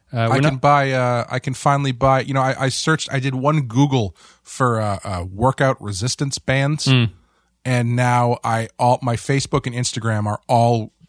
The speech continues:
Speaker 2: resistance band ads
Speaker 1: Yeah.
Speaker 2: from, like, fifteen different
Speaker 1: <laughs>
Speaker 2: companies. And I, every now and then I'll click on the comments to see what people are saying, and most of them are saying, "So is this a scam or not? 'Cause I ordered mine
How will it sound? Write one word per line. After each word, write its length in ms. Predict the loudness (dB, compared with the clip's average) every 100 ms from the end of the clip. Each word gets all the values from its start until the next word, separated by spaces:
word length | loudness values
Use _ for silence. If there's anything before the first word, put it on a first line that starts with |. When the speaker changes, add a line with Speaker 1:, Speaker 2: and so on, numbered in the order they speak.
| _ -4
Speaker 2:
resistance 540 | -2 -2 -4 -6 -6
band 280 | -4 -4 -4
ads 460 | -4 -4 -4 -8 -2
Speaker 1:
Yeah. 220 | 0 0
Speaker 2:
from, 160 | 0 -2
like, 140 | -4
fifteen 600 | -6 -4 -4 -2 -2 0
different 280 | -2 -6 -6
Speaker 1:
<laughs> 100 | -6
Speaker 2:
companies. 420 | -6 -6 -8 -10 -14 -10 -6 2
And 180 | 2 4
I, 180 | 2 0 0
every 240 | 0 2
now 200 | 4 2
and 80 | 2
then 80 | 2
I'll 120 | 0
click 260 | 0 -2 2
on 140 | 0
the 80 | 0
comments 500 | -2 0 2 0 -2
to 140 | -4 -4
see 160 | 0
what 160 | -2 0
people 240 | -2 -2
are 40 | -4
saying, 380 | 0 2 2
and 80 | 0
most 240 | 0 -2 -2
of 140 | -4
them 100 | -2
are 60 | -2
saying, 400 | -2 -2 -2 -2
"So 260 | -2 -2
is 160 | -2 -4
this 180 | -4 -2
a 40 |
scam 460 | -4 -2 0 2 0
or 100 | 0
not? 260 | 0 -2
'Cause 200 | -6 -4
I 80 | -4
ordered 360 | -2 -4 -4 -4
mine 240 | -6